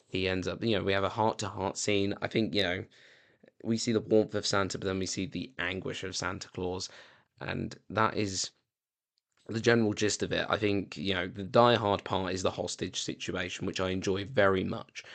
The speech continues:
but then you got the classic Christmas feelings. You know, if you watch something like The Polar Express or, like, the tender moments in Home Alone, you get to experience, uh, this warmth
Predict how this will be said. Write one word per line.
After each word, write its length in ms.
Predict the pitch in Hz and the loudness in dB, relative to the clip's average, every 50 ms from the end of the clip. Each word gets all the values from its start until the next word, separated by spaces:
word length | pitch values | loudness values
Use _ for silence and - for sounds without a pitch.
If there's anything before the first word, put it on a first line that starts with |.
| - - - - - | -20 -20 -18 -6 -2
but 180 | 107 107 92 92 | 0 0 2 4
then 520 | 104 101 98 95 95 98 95 95 92 - - - _ _ _ - | 4 4 4 2 2 0 0 -2 -4 -6 -10 -16 _ _ _ -10
you 100 | 170 170 | -6 -4
got 120 | 87 - | -4 -2
the 60 | - | -4
classic 440 | - - - 113 104 - - - - | -4 -2 -2 -2 -2 -2 -4 -6 -6
Christmas 720 | - - - 98 - - - 95 92 90 - - - - - _ - - _ _ | -6 -4 -2 -2 -2 -2 -2 -2 -2 -2 -4 -6 -8 -10 -12 _ -20 -20 _ _
feelings. 640 | _ _ - 107 107 104 101 104 101 95 90 - - | _ _ -2 0 0 2 2 2 2 0 0 -2 0
You 140 | 107 104 92 | 0 0 0
know, 60 | 80 | 0
if 180 | 80 82 85 113 | -2 -4 -4 -4
you 80 | 98 | -2
watch 220 | 95 101 - - - | -2 -2 -2 -2 -2
something 180 | 101 95 92 | -2 -2 -2
like 140 | 90 90 85 | -2 -2 -4
The 60 | 85 | -6
Polar 340 | - - 98 92 92 95 95 | -6 -4 -4 -4 -2 -4 -4
Express 520 | 92 - - - - 90 90 92 92 - | -6 -6 -8 -6 -4 -2 -2 -2 -2 -4
or, 240 | - 90 90 90 90 90 | -4 -2 -4 -4 -4 -2
like, 160 | 90 85 85 | -2 -2 -2
the 80 | 92 92 | -2 -4
tender 320 | - - - 107 104 101 | -6 -4 -4 -2 -2 -2
moments 400 | 92 92 90 90 92 92 - - - | 0 0 0 -2 -2 -4 -6 -6 -4
in 180 | - 104 101 92 | -2 -2 -2 -2
Home 260 | 104 107 98 90 - | -2 -2 -4 -4 -2
Alone, 340 | 98 95 92 87 85 - - - - - - - - - | -2 -4 -2 -2 -2 -4 -8 -12 -16 -20 -20 -20 -18 -10
you 160 | - 98 101 | -6 -4 0
get 240 | 101 110 107 - - | 4 4 4 2 2
to 100 | - 104 | -4 -8
experience, 1000 | 101 92 - - - - 110 107 101 92 85 85 - 90 - - - - - - - _ _ _ _ _ _ _ _ _ - | -6 -6 -6 -6 -4 -2 0 0 0 0 -2 -2 -4 -6 -8 -10 -10 -12 -12 -12 -14 _ _ _ _ _ _ _ _ _ -8
uh, 60 | - - | -8 -6
this 380 | - - 101 95 - - - | -2 -2 -2 -2 -2 -4 -6
warmth 560 | - 101 95 98 98 90 87 - - - - | -2 0 2 4 2 2 0 -6 -10 -18 -20